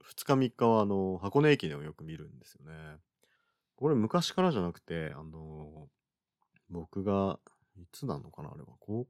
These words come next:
校生か大学頭ぐらいだと思うんですけど、あの、初代山の神というね、あの、今井選手っていたんですよね。順天堂大学に。で、その今井選手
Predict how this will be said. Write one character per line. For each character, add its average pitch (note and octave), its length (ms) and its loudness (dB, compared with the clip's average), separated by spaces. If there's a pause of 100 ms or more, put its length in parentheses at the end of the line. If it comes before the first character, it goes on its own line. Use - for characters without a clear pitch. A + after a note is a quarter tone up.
校 D#3+ 240 0
生 A2 420 0
か G2 140 -2
大 F#2 140 4
学 G#2 320 2
頭 G#2 320 0
ぐ A2 80 0
ら A2 80 4
い - 20 4
だ D2 80 0
と C#2+ 100 -12
思 D#2+ 120 -8
う - 20 -10
ん - 60 -12
で - 40 -16
す - 60 -18
け - 80 -16
ど、 C3 220 -16 (720)
あ F2+ 200 0
の、 E2 680 -8
初 - 180 0
代 C3 260 6
山 F#2 220 2
の G#2 100 4
神 F2+ 300 -6
と - 100 -20
い - 60 -20
う - 100 -20
ね、 D#2 280 -14
あ - 60 -20
の、 - 420 -20 (100)
今 G#2 260 4
井 C#3 140 2
選 B2+ 220 2
手 - 60 -4
っ - 60 -12
て - 100 -18
い - 40 -18
た - 80 -14
ん - 60 -14
で - 60 -20
す - 40 -20
よ - 100 -20
ね。 F#2 200 -6 (420)
順 E2+ 180 -8
天 E2+ 160 -4
堂 D#2+ 140 -8
大 D#2 140 -6
学 D2+ 180 -14
に。 - 140 -20 (800)
で、 E2+ 640 -4 (720)
そ - 120 -10
の C#3 120 4
今 D3 240 4
井 E3 120 2
選 E3 340 0
手 - 280 -4